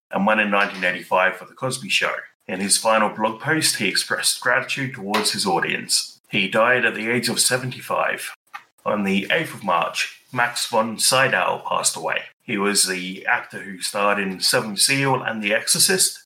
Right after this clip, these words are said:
He studied at the Royal Dramatic Theatre. So he was, um, his career lasted more than six decades. He was in Dune,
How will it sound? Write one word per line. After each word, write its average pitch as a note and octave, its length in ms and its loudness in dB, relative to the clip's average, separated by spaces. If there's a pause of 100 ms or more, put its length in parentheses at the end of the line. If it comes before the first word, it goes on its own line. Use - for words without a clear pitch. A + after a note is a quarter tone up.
He F#2 280 -2
studied A2+ 440 2
at G2 200 0
the F#2 220 -14
Royal A2 280 0
Dramatic G2 460 -2
Theatre. A2 460 -2 (600)
So G#2 280 2
he F#2+ 200 2
was, F#2 260 2
um, F2 320 -2 (400)
his G#2+ 220 -2
career C3 400 2
lasted G#2 480 2
more F#2+ 180 -4
than F2 140 -8
six - 320 0
decades. A#2 680 0 (120)
He G#2 80 -12
was F#2 180 -2
in F2+ 160 -8
Dune, C#3 560 -2